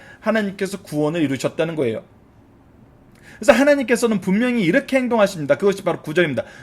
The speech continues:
"주께서 경건한 자는 시험에서 건질 줄 아시고 불의한 자는 형벌 아래 두심이 심판날까지 지키시며." 이것이 하나님의 신실하심이라는 거예요. 하나님께서 죄악된 자들은 반드시 심판하시고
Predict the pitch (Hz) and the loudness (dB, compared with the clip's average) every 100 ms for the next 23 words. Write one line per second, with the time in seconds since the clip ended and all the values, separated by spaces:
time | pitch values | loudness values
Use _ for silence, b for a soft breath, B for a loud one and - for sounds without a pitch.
0 | B 233 - 269 262 233 175 190 240 233 | B -4 2 2 4 0 0 0 2 2
1 | 226 214 208 - 202 202 202 214 202 B | 2 0 0 2 2 4 2 2 0 B
2 | B - 196 233 226 277 247 - 277 262 | B 4 6 8 4 0 -2 -2 4 4
3 | 139 - 143 160 147 - B - 185 240 | 4 0 0 6 6 4 B 0 4 6
4 | 220 208 202 202 202 294 294 294 262 254 | 6 6 6 4 4 2 6 8 10 8
5 | 196 196 208 226 285 - B - 214 208 | 6 2 0 0 0 -4 B -2 2 2
6 | 208 233 226 208 208 202 202 - - 147 | 2 2 6 6 6 4 0 -6 -8 -6
7 | 165 127 B B 175 208 285 262 262 269 | 0 0 B B 0 4 4 4 0 2
8 | 269 240 233 220 185 190 - 208 190 180 | 2 2 0 0 0 0 0 2 2 2
9 | 175 151 151 160 135 117 110 - b b | -2 0 0 0 -4 -4 -4 -10 b b
10 | b 262 285 262 233 214 233 220 143 - | b 2 4 2 0 -2 2 4 4 0
11 | B B - 180 247 240 - 254 240 196 | B B 4 4 4 0 -2 -2 2 0
12 | 165 196 185 147 160 175 180 175 196 202 | 2 -2 -2 -4 -2 -4 -4 -2 -2 0
13 | 254 208 170 165 190 180 123 | 0 0 0 0 2 2 2